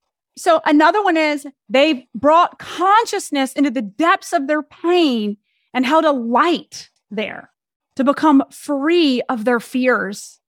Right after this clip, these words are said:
and that they're not enough. They've done the inner work. And I am working on that to this day.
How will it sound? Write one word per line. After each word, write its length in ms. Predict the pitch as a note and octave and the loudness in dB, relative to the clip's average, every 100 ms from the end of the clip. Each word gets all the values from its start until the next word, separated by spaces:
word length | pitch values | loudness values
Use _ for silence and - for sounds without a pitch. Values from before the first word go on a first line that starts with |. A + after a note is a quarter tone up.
| _ _ _ - | _ _ _ 0
and 100 | B3 | 0
that 140 | B3+ | 2
they're 120 | B3 | 0
not 240 | B3 A#3+ A3+ | 2 2 0
enough. 560 | G3+ G#3+ F#3 - _ _ _ _ _ _ _ _ | -2 -2 -4 -6 _ _ _ _ _ _ _ _
They've 280 | C4 B3+ - | -2 -2 0
done 400 | C4 D#4 E4 E4 - | 2 4 4 2 -2
the 200 | G#3 B3+ - | -2 -2 -2
inner 500 | C4+ C4+ C#4 C#4 C4+ | -2 0 0 -2 -6
work. 720 | - F3+ A3 F#3+ - - - - _ _ _ _ _ _ _ _ _ A#3 | -14 -6 -4 -4 -6 -18 -20 -20 _ _ _ _ _ _ _ _ _ -8
And 120 | B3 - | -4 2
I 220 | C#4+ E4+ | 4 4
am 260 | D4+ B3 | 2 0
working 400 | A3+ C#4 D4+ D4+ | 2 2 2 0
on 140 | C#4 B3+ | 2 2
that 220 | A#3+ - | 0 -4
to 120 | - | -8
this 220 | A3 G#3 G#3+ F#3 | -8 -8 -10 -14
day. 600 | - E4+ F#4 C#4+ G3 - | -8 -6 -4 -6 -8 -12